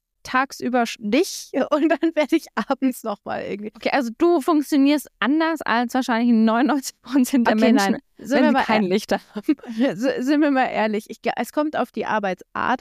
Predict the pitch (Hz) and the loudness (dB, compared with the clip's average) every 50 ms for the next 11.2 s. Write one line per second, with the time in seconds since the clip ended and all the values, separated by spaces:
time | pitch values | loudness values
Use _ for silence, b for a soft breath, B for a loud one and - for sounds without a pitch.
0 | - - - 302 339 392 427 - - - - - 254 262 - 247 - - 247 - | -4 -2 -2 -2 0 -2 -4 -6 -8 -6 -2 -2 -2 -2 -2 -6 -6 -8 -8 -4
1 | - 294 277 277 - - 220 220 - - 226 208 202 190 185 - - 185 170 - | -2 -2 -2 -2 -2 -2 -2 -2 -2 -2 -2 -2 -2 -4 -6 -6 -4 -4 -4 -4
2 | - - _ _ - 185 185 - - - - 190 208 180 180 - - 175 180 - | -8 -16 _ _ -10 -10 -10 -12 -14 -14 -10 -8 -6 -6 -4 -4 -6 -6 -8 -8
3 | - 175 170 - _ - - - - - - - - - - - - _ _ 226 | -8 -8 -8 -8 _ -14 -14 -10 -8 -6 -6 -6 -8 -12 -18 -20 -20 _ _ -6
4 | - - - - 165 - - 180 175 175 - 196 214 208 202 180 190 185 180 165 | -6 -4 -4 -4 -2 0 -2 -2 -2 -2 -2 0 0 0 0 0 0 0 0 0
5 | 170 156 - - 151 - - - - - - - - - - - - 185 - _ | 0 0 -2 -2 -4 -6 -8 -8 -8 -10 -12 -8 -6 -4 -4 -4 -4 -6 -8 _
6 | _ _ _ _ - 170 - 247 403 - - _ _ _ _ _ _ _ - - | _ _ _ _ -8 -4 -2 -2 -2 -4 -8 _ _ _ _ _ _ _ -16 -16
7 | 539 587 - - - 214 220 - - 185 - - 220 - - - - 240 254 254 | -14 -14 -14 -8 -6 -6 -6 -4 -6 -6 -4 -6 -8 -10 -6 -6 -2 -2 0 -2
8 | 240 - - 254 262 - - 269 262 294 - - - - - - 220 247 - - | -2 0 0 0 0 0 -2 0 0 0 -2 -2 -4 -4 -4 -4 -4 -6 -8 -10
9 | - _ _ _ _ _ - - - - 320 311 294 - 285 - 240 262 254 269 | -12 _ _ _ _ _ -14 -14 -4 -2 -2 -2 0 -2 0 0 0 -2 -2 -6
10 | 262 - - 262 - _ - 254 220 214 - _ - - 240 202 160 180 - - | -10 -10 -14 -16 -18 _ -8 -8 -8 -8 -10 _ -8 -6 -4 -4 -4 -4 -8 -12
11 | _ - - 160 | _ -4 -4 -4